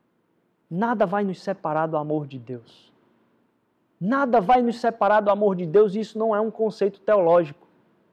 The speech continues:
Isso é para além de um conceito teológico, algo que a gente pode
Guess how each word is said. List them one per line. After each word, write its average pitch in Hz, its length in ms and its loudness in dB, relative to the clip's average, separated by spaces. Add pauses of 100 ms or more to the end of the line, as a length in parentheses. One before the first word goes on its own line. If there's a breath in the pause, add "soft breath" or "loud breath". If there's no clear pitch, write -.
(560)
Isso 233 400 0
é 202 100 8
para 240 220 0
além 233 220 2
de 220 80 0
um 240 80 0
conceito 220 500 -4
teológico, 190 640 2 (160)
algo 208 380 -4
que 233 100 -2
a 214 60 4
gente 202 240 -4
pode 180 480 2